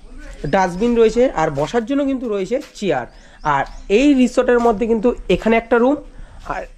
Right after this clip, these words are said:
এই পাশে কিন্তু তোমরা একটা room পেয়ে যাবে। আর এই রুমটা পরিষ্কার পরিচ্ছন্ন রয়েছে, আর এখানে রয়েছে বড় একটা king সাইজের খাট। এখানে কিন্তু minimum তোমরা তিনজন থাকতে পারবে। এরকম blanket,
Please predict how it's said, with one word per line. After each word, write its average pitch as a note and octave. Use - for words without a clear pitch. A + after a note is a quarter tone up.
এই C4+
পাশে D4+
কিন্তু B3+
তোমরা A3
একটা -
room G3+
পেয়ে D3+
যাবে। C3
আর F3+
এই A#3+
রুমটা B3+
পরিষ্কার G#3
পরিচ্ছন্ন A#3
রয়েছে, G#3+
আর D3
এখানে B3+
রয়েছে C4
বড় C#3+
একটা A3+
king F#3
সাইজের F3
খাট। E3
এখানে B3+
কিন্তু C4+
minimum A3+
তোমরা G3+
তিনজন F3+
থাকতে E3
পারবে। F3+
এরকম F3+
blanket, F3